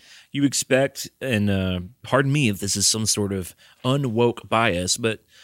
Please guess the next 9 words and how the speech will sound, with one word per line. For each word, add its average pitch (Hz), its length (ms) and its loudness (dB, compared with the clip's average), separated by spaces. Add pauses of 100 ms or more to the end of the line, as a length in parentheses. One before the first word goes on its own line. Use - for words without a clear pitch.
(280)
I 302 80 -2
expected 196 460 0
a 151 40 4
more, 139 340 6
uh, 113 320 4
demure, 113 880 4 (300)
uh, 98 880 -4 (180)
you 139 140 -2
know, 95 280 -2